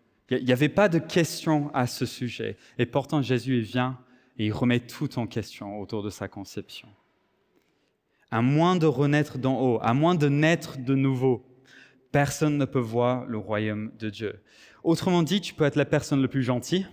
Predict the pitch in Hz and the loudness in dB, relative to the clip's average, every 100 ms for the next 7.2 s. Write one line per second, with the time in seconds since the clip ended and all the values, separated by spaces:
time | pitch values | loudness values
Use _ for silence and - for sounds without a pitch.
0 | _ - - - _ _ _ _ _ _ | _ -16 -16 -18 _ _ _ _ _ _
1 | _ _ _ _ - - 143 135 160 156 | _ _ _ _ -10 0 0 2 2 6
2 | 156 147 131 117 117 113 120 - 170 165 | 6 6 4 6 6 4 2 2 4 4
3 | 160 165 170 160 185 170 160 170 - 165 | 4 4 2 0 0 0 0 0 2 -2
4 | - 135 - 127 113 147 175 180 - - | -2 -6 -4 -4 2 4 4 0 -6 -8
5 | 139 - 135 127 165 170 160 127 156 - | -6 -4 -2 2 2 2 0 0 -2 -6
6 | 123 - 156 156 147 131 - 139 151 165 | -8 -2 0 4 2 0 -2 -2 0 -2
7 | - - | -4 -14